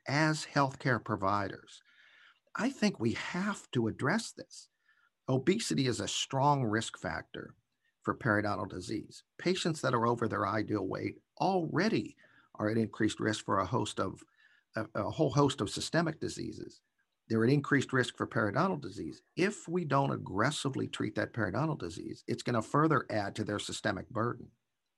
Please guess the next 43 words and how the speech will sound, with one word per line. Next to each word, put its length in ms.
Patients 340
that 100
have 140
diabetes, 800
you 120
know, 180
a, 120
a, 180
a 100
stop 600
in 100
the 100
dental 320
office 440
might 200
not 200
be 100
the 120
first 500
stop 460
for 140
a 40
patient 400
with 140
diabetes 720
and 280
managing 460
their 120
diabetes, 720
but 160
man, 320
it 120
sure 180
should 220
be 120
the 120
second. 480
It 140
sure 240
should 240
be 100
the 140
second. 460